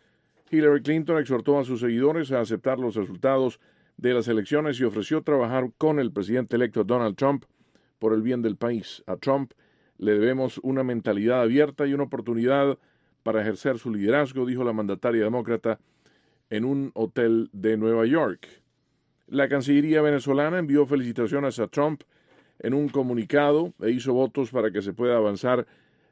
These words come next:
en favor de relaciones políticas, diplomáticas, bilaterales respetuosas. Venezuela anhela que en esta nueva etapa se puedan establecer nuevos paradigmas en nuestra región, basados en los, o en el reconocimiento a las identidades culturales,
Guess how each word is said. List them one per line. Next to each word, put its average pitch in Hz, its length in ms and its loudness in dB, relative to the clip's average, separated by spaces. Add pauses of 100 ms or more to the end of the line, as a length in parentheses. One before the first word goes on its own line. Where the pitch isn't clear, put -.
en 131 160 -2
favor 123 320 2
de 127 80 -2
relaciones 117 460 0
políticas, 123 560 -2
diplomáticas, 110 720 -2 (600)
bilaterales 117 1040 0
respetuosas. 107 1160 -4 (1040)
Venezuela 127 540 4
anhela 147 420 2
que 113 80 -6
en 120 80 -2
esta 127 220 -2
nueva 123 200 2
etapa 131 360 0
se 117 100 0
puedan 120 220 0
establecer 110 480 0
nuevos 123 260 0
paradigmas 120 640 -2
en 107 100 -6
nuestra 101 320 -4
región, 143 440 -2 (380)
basados 127 460 -2
en 113 140 0
los, - 340 -2 (480)
o 107 100 0
en 120 60 0
el 120 140 0
reconocimiento 117 840 0
a 107 60 2
las 104 160 0
identidades 110 560 -2
culturales, 131 840 -2